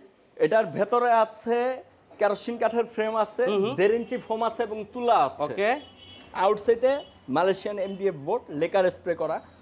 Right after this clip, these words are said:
Speaker 1: তো এই সোফাটি আমরা যে কোয়ালিটিতে তৈরি করতেছি,
Speaker 2: হুম হুম।
Speaker 1: ইনশাল্লাহ পাঁচ থেকে সাত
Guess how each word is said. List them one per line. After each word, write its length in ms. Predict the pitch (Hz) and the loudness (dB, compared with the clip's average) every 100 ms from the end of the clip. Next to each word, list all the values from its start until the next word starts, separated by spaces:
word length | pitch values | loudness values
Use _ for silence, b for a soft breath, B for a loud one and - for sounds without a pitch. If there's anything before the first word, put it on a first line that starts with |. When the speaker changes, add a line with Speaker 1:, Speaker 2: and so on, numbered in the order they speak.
| - | -2
Speaker 1:
তো 60 | 494 - | -2 2
এই 180 | 233 262 | 4 4
সোফাটি 460 | 277 262 254 285 269 | 4 2 2 0 0
আমরা 200 | 262 247 | 0 0
যে 220 | 196 226 | 2 0
কোয়ালিটিতে 580 | 233 220 220 240 254 254 247 | 2 2 2 0 -2 -2 0
তৈরি 200 | 277 269 | 0 0
করতেছি, 520 | - 190 170 160 247 190 | -2 -4 -4 -8 -8 -4
Speaker 2:
হুম 140 | 190 | -2
হুম। 120 | 202 269 | -4 -2
Speaker 1:
ইনশাল্লাহ 420 | 220 214 254 277 277 | -4 0 2 2 0
পাঁচ 140 | 233 - - | -4 -4 -10
থেকে 180 | 233 240 | -8 -8
সাত 220 | - | -8